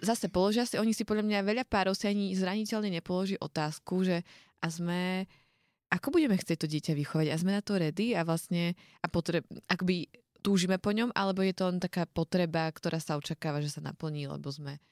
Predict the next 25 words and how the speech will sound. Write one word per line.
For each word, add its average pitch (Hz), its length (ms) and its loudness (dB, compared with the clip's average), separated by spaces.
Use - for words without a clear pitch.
dvaja 139 300 -4
mladí 135 320 -6
ľudia 135 320 -8
a, 139 220 -16
no, 226 160 2
že 220 160 2
mám, 226 260 2
mám 233 220 0
takú 208 180 0
skúsenosť, 160 800 -2
e, 151 320 2
nie 170 140 2
osobnú, 156 500 -2
že 180 160 2
ľudia 208 220 4
vlastne 190 320 2
si 175 420 0
tak 170 160 0
bezhlavo 208 720 2
plnia 240 260 4
tie, - 140 2
odfajkávajú 175 720 2
tieto, 170 480 2
e, 156 320 0
spoločenské, 180 960 0